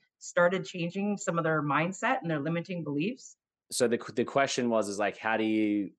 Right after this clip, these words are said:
Speaker 2: uh, express the value in the, the forty-nine dollars and the monthly ongoing ninety-nine dollars?
Speaker 1: Yeah, yeah, that's right. Yes.
Speaker 2: Yeah. Um, <clears throat> just let me, uh, I'm just gonna pour a, uh,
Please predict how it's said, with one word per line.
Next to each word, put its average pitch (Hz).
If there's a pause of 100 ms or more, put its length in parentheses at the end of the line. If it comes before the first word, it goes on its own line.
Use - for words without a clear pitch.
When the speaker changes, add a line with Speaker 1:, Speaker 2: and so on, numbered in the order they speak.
(100)
Speaker 2:
uh, 92
express -
the 98
value 92
in 90
the, 85
the 87
forty-nine 92
dollars 85
and 85
the 85
monthly 82
ongoing 82
ninety-nine 78
dollars? - (500)
Speaker 1:
Yeah, 480 (120)
yeah, 254
that's 202
right. 151
Yes. - (480)
Speaker 2:
Yeah. 82 (720)
Um, 101
<clears throat> - (800)
just 104
let 120
me, 110
uh, 98
I'm 90
just 98
gonna 101
pour 101
a, 90
uh, 85